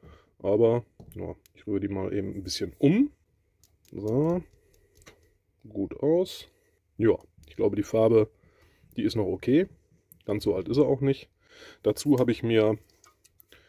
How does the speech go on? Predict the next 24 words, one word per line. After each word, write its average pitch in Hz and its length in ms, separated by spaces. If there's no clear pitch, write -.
noch - 140
Verdünnung 147 420
bestellt, 143 480
um 101 100
das 95 120
Ganze 101 200
noch 95 120
ein 95 80
bisschen, 95 420
ja, 82 140
geschmeidiger 110 600
zu 147 140
machen. 143 340
Jetzt - 140
gehe 110 80
ich 104 60
erstmal 104 240
hin 117 80
und 107 100
versuche 110 300
mir 117 80
hier 110 160
so 107 100
eine 101 320